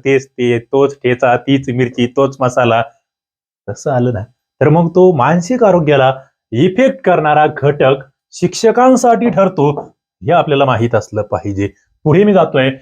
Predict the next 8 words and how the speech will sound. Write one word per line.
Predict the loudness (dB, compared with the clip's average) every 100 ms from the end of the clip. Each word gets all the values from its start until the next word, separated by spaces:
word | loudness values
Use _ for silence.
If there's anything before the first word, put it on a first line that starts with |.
| _ _
मैत्रीमध्ये | 0 0 2 2 4 4
सुसंगत | 0 -4 -2 -2 0
आढळ-, | 0 2 0 0
आधारावर | 0 0 2 2
आढळणारं | 2 2 0 0 0
मूल्य | -2 -2
कोणतं? | -2 -4 -8 -4
बघा, | -2